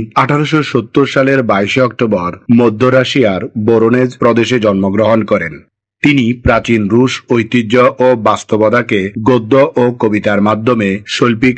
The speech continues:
আকারে উপস্থাপন করেন। তাছাড়া তিনি ছোট গল্প, উপন্যাস ও আত্মজীবনীমূলক রচনার জন্য প্রসিদ্ধ ছিলেন। বাঙালি পদার্থবিদ, বাংলা সাহিত্যের রহস্য, রোমাঞ্চ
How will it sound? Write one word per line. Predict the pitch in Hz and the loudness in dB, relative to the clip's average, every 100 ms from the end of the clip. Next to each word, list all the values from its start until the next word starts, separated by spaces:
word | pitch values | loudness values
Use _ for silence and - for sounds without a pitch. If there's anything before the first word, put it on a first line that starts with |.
| - | -2
আকারে | 117 120 120 120 | -2 0 0 -2
উপস্থাপন | 104 110 - 110 110 101 | -4 -4 -2 -2 -2 -2
করেন। | 92 170 73 - _ _ _ - | -4 -4 -8 -14 _ _ _ -2
তাছাড়া | 117 104 135 101 | 0 2 2 2
তিনি | 92 113 120 | 0 0 0
ছোট | 120 117 110 117 | 0 -2 0 2
গল্প, | 123 120 123 123 - | 2 2 2 2 0
উপন্যাস | 101 120 120 123 120 - 123 | 0 2 2 2 -2 -4 0
ও | 113 104 120 - | 2 2 -2 -4
আত্মজীবনীমূলক | 123 117 117 104 107 107 104 104 104 98 | -4 -2 0 0 0 0 2 2 2 2
রচনার | 104 - 101 101 | 0 0 0 0
জন্য | 101 104 101 95 120 | 0 0 0 0 0
প্রসিদ্ধ | 127 - 127 131 | 0 0 -2 -2
ছিলেন। | 120 92 87 78 78 _ _ _ - - - _ _ _ _ _ _ _ _ _ - | -2 -4 -6 -12 -20 _ _ _ -10 -10 -12 _ _ _ _ _ _ _ _ _ -4
বাঙালি | 110 117 110 107 107 | 0 2 2 2 0
পদার্থবিদ, | 113 113 123 123 123 123 123 120 | 2 0 0 -2 0 2 0 0
বাংলা | 113 110 107 101 | 0 2 0 0
সাহিত্যের | 123 123 120 127 123 | 0 -2 0 0 0
রহস্য, | 110 117 123 - 127 | 2 0 0 0 2
রোমাঞ্চ | 117 113 120 120 117 | 2 2 2 0 0